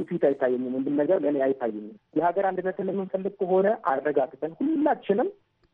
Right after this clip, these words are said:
የወደፊቷን ኢትዮጵያ ማሰብ ነው መቻል ያለብን። በመጨረሻ ግን መናገር የምፈልገው በኢትዮጵያ ፖለቲካ ውስጥ በዚህ ሰዓት ስልጣን የሚፈልጉ በዛኛው የተቃዋሚ ጎራም የተሰለፉ ሰዎች ጻድቅ ተደርጎ የመቆጠር እና ኢህአዴግ ደግሞ እንደ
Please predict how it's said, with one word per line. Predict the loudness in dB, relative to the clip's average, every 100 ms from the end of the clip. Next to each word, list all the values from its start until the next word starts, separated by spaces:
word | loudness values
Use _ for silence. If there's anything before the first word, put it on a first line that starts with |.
| -2
የወደፊቷን | 2 2 0 0 0 0
ኢትዮጵያ | -4 -4 -4
ማሰብ | -4 -2 -4
ነው | -4 -4
መቻል | 0 2
ያለብን። | 2 0 -4 -6 -8 -8
በመጨረሻ | -4 -2 2 2 2
ግን | -2 -4
መናገር | -2 0 0
የምፈልገው | -2 -6 -4 0 0
በኢትዮጵያ | 0 0 0 0
ፖለቲካ | 0 2 2
ውስጥ | 2 2
በዚህ | -2 0
ሰዓት | 0 0
ስልጣን | -2 0 0
የሚፈልጉ | 0 -4 -4 -4 -6 -14 _ _ _ -4
በዛኛው | -4 -4 -4 -6
የተቃዋሚ | -4 -2 0 -2 -4
ጎራም | 0 0 0
የተሰለፉ | -2 -2 -2 -2 -4 2
ሰዎች | 2 2 -4
ጻድቅ | 0 0 -4 -2
ተደርጎ | 0 0 2
የመቆጠር | 2 2 -2 0 2
እና | 4 2 0 0
ኢህአዴግ | 0 0 -4
ደግሞ | -6 -4 -6 -4
እንደ | -4